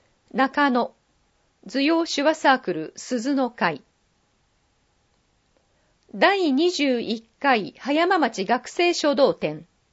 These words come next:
葉山町の書道教室でお稽古している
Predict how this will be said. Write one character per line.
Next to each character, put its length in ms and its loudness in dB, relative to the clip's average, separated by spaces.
葉 160 2
山 240 4
町 240 -2
の 120 0
書 200 2
道 200 2
教 220 2
室 280 -4
で 260 -2
お 80 -4
稽 280 2
古 140 -4
し 140 -8
て 160 6
い 120 -2
る 240 -2